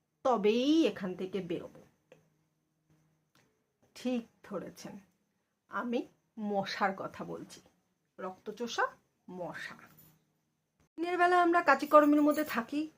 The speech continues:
তাই সাধারণত এদের উপস্থিতি আমরা খুব একটা টের পাই না। এরা উপস্থিত হন ঠিক আমাদের বিশ্রাম করার সময়টায়, যখন আমরা একটু বিশ্রাম করতে বসি, ঠিক সময় এদের আগমন হয়ে যায়। আর এসে এমনভাবে আমাদের গান শোনাতে থাকেন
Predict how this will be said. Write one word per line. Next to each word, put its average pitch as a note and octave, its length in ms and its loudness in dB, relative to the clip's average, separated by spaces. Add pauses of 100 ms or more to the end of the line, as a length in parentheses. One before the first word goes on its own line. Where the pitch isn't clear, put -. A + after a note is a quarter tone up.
(140)
তাই D#4 140 -2
সাধারণত C#4 580 0
এদের C4+ 340 2
উপস্থিতি C4 560 -4
আমরা B3+ 400 -2 (220)
খুব C#4 160 -6
একটা C#4 240 -2
টের G3 440 -4
পাই E3 200 -6
না। F#3+ 100 -14 (840)
এরা D#4+ 160 2
উপস্থিত E4+ 600 -2
হন F#4 500 2
ঠিক E4+ 300 -4
আমাদের C4 400 2
বিশ্রাম B3+ 460 0
করার A#3+ 200 -2
সময়টায়, G3+ 600 -6 (480)
যখন C#4 300 0
আমরা C#4 220 0
একটু C4+ 160 -4
বিশ্রাম A#3 440 -4
করতে B3+ 280 -6
বসি, F4 440 -6
ঠিক G4+ 180 -2
সময় C4 420 0
এদের A3+ 280 -2 (600)
আগমন A3 400 -2
হয়ে G3 300 -4
যায়। B3+ 240 -4 (920)
আর A3 160 2
এসে C4+ 320 -2
এমনভাবে E4 680 4
আমাদের D4 360 4
গান A3 260 2
শোনাতে C4 400 -4
থাকেন A#3+ 480 -6